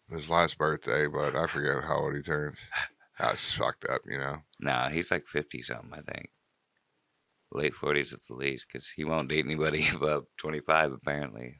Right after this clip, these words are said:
Speaker 2: That's what they say. Just trying to see if there's any, like, thing I missed in here.
Speaker 1: That's what I was trying to see, like, when it was, uh, when they're like, "Do you see any wolves here?" And all those people were standing there.
Speaker 2: Yeah, what do you think they mean by that?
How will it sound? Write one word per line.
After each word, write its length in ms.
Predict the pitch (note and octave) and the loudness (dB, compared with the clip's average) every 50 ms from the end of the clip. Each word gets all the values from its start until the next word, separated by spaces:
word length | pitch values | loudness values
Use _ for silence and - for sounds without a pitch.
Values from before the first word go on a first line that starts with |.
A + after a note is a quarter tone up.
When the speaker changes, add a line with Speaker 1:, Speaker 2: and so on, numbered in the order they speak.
| _ _ _ | _ _ _
Speaker 2:
That's 140 | - - - | -18 -12 -10
what 100 | - - | -6 -4
they 80 | D2+ | -2
say. 420 | C#2+ - - D#2+ D2+ C#2+ C2+ C2 - _ _ _ _ _ _ _ _ _ _ _ _ _ _ _ _ _ _ _ _ _ - | -2 -2 0 2 2 2 2 0 -4 _ _ _ _ _ _ _ _ _ _ _ _ _ _ _ _ _ _ _ _ _ -6
Just 140 | - - | -4 0
trying 140 | - C#3+ C3+ | 4 4 4
to 40 | G#2+ | 4
see 180 | - - - G#2+ | 4 4 4 4
if 100 | G2 - | 4 4
there's 180 | E2+ D#2 D2 | 0 0 0
any, 180 | E2+ F2 F2 E2 | 2 2 2 4
like, 300 | D2+ D#2 C#2+ C2+ C2+ - - - - _ _ _ _ _ _ _ _ _ _ _ _ - | 4 2 2 0 -2 -8 -16 -18 -18 _ _ _ _ _ _ _ _ _ _ _ _ -6
thing 160 | - E2 E2 | -6 -2 2
I 80 | D#2 C#2+ | 2 2
missed 460 | C2+ C2+ C#2 D2 D#2+ F2+ - - - | 2 0 -2 -2 -2 -2 -4 -6 -6
in 160 | D2 C#2 C#2 | -8 -8 -6
here. 420 | C#2+ C#2+ C#2+ C#2 C#2 C#2 C#2 C2+ - _ _ _ | -6 -6 -6 -6 -6 -6 -8 -10 -12 _ _ _
Speaker 1:
That's 200 | - - F2 F2+ | -2 -2 2 6
what 60 | A2 G2+ | 8 8
I 60 | F#2+ | 8
was 100 | F2+ E2+ | 8 6
trying 180 | - G2+ F#2 F2 | 4 4 4 2
to 60 | E2 | 2
see, 180 | - - F#2 F2 | 0 0 0 2
like, 220 | E2+ E2+ E2 E2 E2+ E2+ - | 4 2 2 2 0 -6 -8
when 160 | - D#2 F2 | -4 -4 -2
it 80 | E2+ D#2+ | 0 0
was, 260 | D#2+ D#2+ D#2 D#2 D#2+ | 0 0 -2 -2 0
uh, 280 | E2 D#2 C2+ C2 C#2 D2+ | 0 2 4 4 2 0
when 120 | D#2 D#2+ D2+ | -2 -4 -6
they're 80 | D#2 D#2 | -2 0
like, 240 | D#2 D2+ D2 - _ _ - | 0 0 0 -2 _ _ -12
"Do 80 | - | -8
you 80 | D#2+ D2 | -8 -6
see 220 | D2 - - E2 | -6 -4 0 0
any 140 | D#2 D#2 C#2+ | 0 0 -2
wolves 380 | C2+ C#2 D2+ D#2 D#2 D2+ - - | -4 -4 -2 0 0 0 -2 0
here?" 380 | - D#2+ D2+ D#2 D#2+ D#2+ E2 - _ _ _ _ _ - | 0 2 2 2 2 0 -2 -8 _ _ _ _ _ -10
And 140 | - C#2+ D2+ | -6 -4 0
all 160 | C2+ D2 D2+ | 0 2 2
those 200 | C2+ B1+ C2+ - | 0 0 -4 -4
people 300 | - - E2+ D#2 C#2 D#2 | -6 -6 -6 -4 -2 -2
were 120 | D#2 D#2+ D#2+ | -2 -2 -2
standing 380 | - - E2+ E2+ E2+ E2+ E2+ | -2 0 0 0 0 0 0
there. 300 | E2+ F2 F2 E2+ E2+ F2 - | 0 0 0 0 -2 -4 -4
Speaker 2:
Yeah, 240 | - G2 G#2 G#2 F#2+ | 0 2 4 6 6
what 120 | F2 F2+ F#2 | 6 4 4
do 40 | G2 | 2
you 60 | G#2 | 2
think 200 | G2+ - A2+ G#2 | 2 0 0 4
they 120 | - G#2 | 4 2
mean 240 | F#2+ F#2 F#2+ G2 G2 | 4 4 2 2 4
by 140 | F#2 F2+ E2 | 4 4 4
that? 340 | C#2+ D2 D#2+ E2 E2+ D2+ - | 4 4 4 4 4 4 0